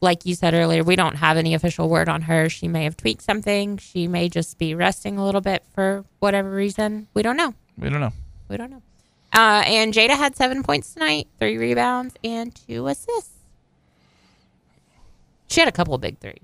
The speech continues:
Speaker 2: She did. Nyla Harris for president. So she, <laughs> she, she was the player of the game tonight. I don't think
Speaker 1: Absolutely.
Speaker 2: you're, I don't think we're fighting each other
Speaker 1: There's
Speaker 2: on that
Speaker 1: no
Speaker 2: one.
Speaker 1: argument on that one.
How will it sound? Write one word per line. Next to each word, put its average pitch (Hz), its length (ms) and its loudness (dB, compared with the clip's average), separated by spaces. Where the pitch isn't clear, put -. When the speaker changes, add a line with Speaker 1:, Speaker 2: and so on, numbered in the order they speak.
Speaker 2:
She - 140 -10
did. 110 300 -8
Nyla 147 340 -2
Harris 127 340 -6
for 120 100 -20
president. 113 600 -10
So 127 140 -4
she, 139 240 -4
<laughs> - 0 -
she, 165 400 0
she 156 220 -4
was 147 220 -2
the 139 100 -6
player 135 200 2
of 127 80 -4
the 127 60 -6
game 120 240 -6
tonight. 120 380 -8
I 165 200 6
don't 147 100 2
think - 40 0
Speaker 1:
Absolutely. - 100 -4
Speaker 2:
you're, 127 100 -2
I 123 180 -4
don't 127 160 -4
think 127 160 -8
we're 123 140 -6
fighting 123 280 -4
each 117 100 -8
other 123 120 -2
Speaker 1:
There's 180 200 2
Speaker 2:
on - 80 0
that - 20 4
Speaker 1:
no 170 120 6
Speaker 2:
one. 156 80 6
Speaker 1:
argument 139 320 0
on 143 100 -4
that 147 140 -6
one. 175 240 -8